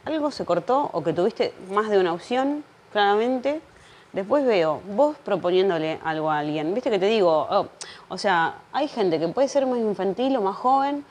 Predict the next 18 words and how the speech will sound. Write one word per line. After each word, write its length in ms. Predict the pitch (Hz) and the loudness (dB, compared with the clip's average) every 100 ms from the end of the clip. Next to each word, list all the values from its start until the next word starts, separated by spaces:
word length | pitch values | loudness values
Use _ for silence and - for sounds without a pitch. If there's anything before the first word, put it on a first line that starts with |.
| - - - | -20 -20 -12
Vos 180 | 214 233 | -10 -4
acá 260 | 226 220 233 | 0 0 -2
ya 160 | 247 | -6
estás 260 | - 240 220 | -4 -4 0
directamente 880 | 185 185 226 226 214 226 202 202 196 - - - - | 0 0 0 0 2 0 0 -6 -8 -20 -20 -20 -6
queriendo 340 | 170 185 190 | 0 0 2
proponerle 560 | 160 147 160 175 180 165 | 0 -2 0 0 2 2
algo 260 | 170 170 | 2 2
a 100 | 226 | 2
alguien 380 | 277 254 247 247 | 2 0 -2 -4
y 80 | - | -4
esta 200 | 285 - | -4 -4
persona 340 | 254 254 285 208 | -4 -2 -4 -4
posiblemente 540 | 233 294 285 277 262 | -6 -2 0 2 2
te 80 | 226 | 2
diga 180 | 240 196 | 0 2
que 80 | |
no. 140 | 202 | 2